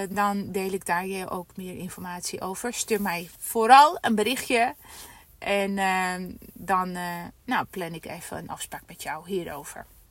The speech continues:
Oké, nou, dit waren dus mijn Black Friday deals.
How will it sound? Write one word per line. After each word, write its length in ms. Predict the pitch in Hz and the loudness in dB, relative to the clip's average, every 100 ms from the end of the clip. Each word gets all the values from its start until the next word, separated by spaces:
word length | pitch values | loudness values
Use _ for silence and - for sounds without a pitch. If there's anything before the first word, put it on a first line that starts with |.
| - - - - _ - _ _ - - - 233 | -20 -20 -20 -20 _ -20 _ _ -6 -4 -10 2
Oké, 340 | - 285 339 320 415 494 | 8 10 12 10 10 6
nou, 240 | 302 - 208 | 6 6 8
dit 200 | 370 349 | 6 10
waren 300 | 330 302 254 | 10 10 4
dus 160 | 247 | 0
mijn 220 | 240 208 | 0 0
Black 220 | 202 196 - | 0 -2 -2
Friday 540 | - 262 285 269 240 | 4 4 4 -2 -2
deals. 640 | 208 254 254 262 - - | 0 0 2 0 -2 -4